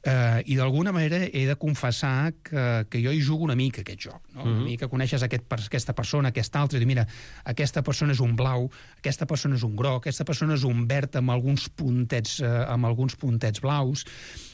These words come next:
Speaker 1: És un joc. Has d'anar molt en compte perquè d'aquí a l'estigma, a l'etiqueta, hi ha un pas. I el que faig justament és criticar això, criticar l'estigma, criticar l'etiqueta, que a vegades ens sembla un estalvi en el llenguatge.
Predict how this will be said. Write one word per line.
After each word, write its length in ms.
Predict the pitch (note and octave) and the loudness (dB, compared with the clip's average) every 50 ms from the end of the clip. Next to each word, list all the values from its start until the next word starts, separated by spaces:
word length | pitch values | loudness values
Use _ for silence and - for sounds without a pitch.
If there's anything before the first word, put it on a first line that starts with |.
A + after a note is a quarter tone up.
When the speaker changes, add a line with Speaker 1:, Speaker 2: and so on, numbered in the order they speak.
| - - - - | -20 -18 -8 -4
Speaker 1:
És 140 | D#3+ D3+ D#3+ | -2 0 2
un 120 | C#3+ A#2+ | 0 0
joc. 380 | - - - - - - - - - | -2 -4 -8 -10 -16 -18 -20 -20 -18
Has 220 | - - - A2+ A#2 | -12 -6 -4 -2 0
d'anar 160 | B2 A#2+ B2+ | 0 2 2
molt 180 | C#3 C3+ C3 B2 | 2 2 2 2
en 80 | A#2+ A2+ | 0 2
compte 380 | D3 C#3+ C#3+ C3 - C#3+ C#3+ - | 2 2 2 2 2 0 -2 0
perquè 360 | D3+ B2+ B2 A#2 - B2+ A#2 | 0 -2 -2 0 0 0 2
d'aquí 480 | A#2 A#2 - - - E3 D3 A#2 F#2+ - - - - - - - - - - - - | 2 2 0 2 2 2 2 2 2 -2 -6 -16 -20 -20 -20 -20 -20 -20 -20 -14 -4
a 100 | - C3+ C3 | 0 0 2
l'estigma, 840 | B2+ B2 B2 A#2+ - - - F3+ D#3 - C#3 B2+ C3 D3 E3+ G3 - | 2 2 2 0 0 -2 -2 -4 0 0 2 2 2 2 0 -2 -2
a 100 | - B2+ | -2 0
l'etiqueta, 720 | B2 A#2+ A#2 A#2 - A2+ - - D#3 D3 C#3+ - - C#3 C#3+ | 2 2 2 0 0 -4 -2 0 0 0 0 0 0 0 2
hi 80 | C#3 | 2
ha 60 | A#2+ G#2+ | 2 2
un 160 | G#2+ G#2+ G2+ | 0 0 0
pas. 260 | - G2+ G2 - - - | -2 -4 -4 -6 -2 0
I 100 | C#3 C3 | 2 2
el 140 | B2 A#2 - | 2 2 0
que 120 | B2+ A#2 | 0 -2
faig 200 | - D3+ D#3 D3 | 0 0 0 2
justament 420 | C#3 D3+ C#3 - D3 C#3 C#3 C3 D3+ | 2 2 2 2 2 2 4 4 2
és 140 | D#3 - - | 2 0 -2
criticar 380 | - B2+ - B2 A2+ C3 A#2 | -4 -2 0 0 0 2 0
això, 260 | A2+ - A#2+ A2+ G2+ - - - - _ _ - - _ - | 0 2 0 0 -2 -4 -10 -20 -20 _ _ -20 -20 _ -8
criticar 400 | - A#2 A2 G2 A2+ - A#2 B2 | -4 -4 -2 -2 -2 0 0 0
l'estigma, 420 | C3+ A#2+ - - C#3+ B2 A#2 A2 | 0 0 0 0 0 2 2 2
criticar 320 | G2+ G#2+ G2+ A2+ G#2 A#2+ A#2+ | 0 -2 -4 -4 -2 0 0
l'etiqueta, 500 | B2+ A#2 B2+ A2+ - - G2+ - - - - - - - - - - - - - - | 0 0 0 -2 -2 -4 -4 -6 -10 -16 -18 -20 -20 -20 -20 -20 -20 -20 -20 -8 -2
que 80 | - | 0
a 40 | C3+ | 0
vegades 360 | C3+ C3+ D#3+ G3 G#3 B3 G#3 | 2 2 0 0 0 0 0
ens 140 | G3 E3+ - | 0 -2 0
sembla 400 | - E3 E3+ E3+ F3+ G3+ A3 - - - - - _ _ _ _ _ - | 0 0 2 2 2 0 -2 -4 -6 -12 -20 -20 _ _ _ _ _ -4
un 200 | D#3+ D#3 E3+ F3+ | -2 0 2 2
estalvi 460 | F3+ C#3+ - - - D3+ D#3 D#3+ F3 | 2 0 -2 -2 -2 -2 0 2 2
en 60 | E3+ D#3+ | 2 2
el 100 | D#3 C#3 | 2 2
llenguatge. 540 | C3 A#2+ B2 A2+ A#2 G#2+ G#2 - - A2+ | 2 0 0 0 -2 -2 -4 -6 -8 -10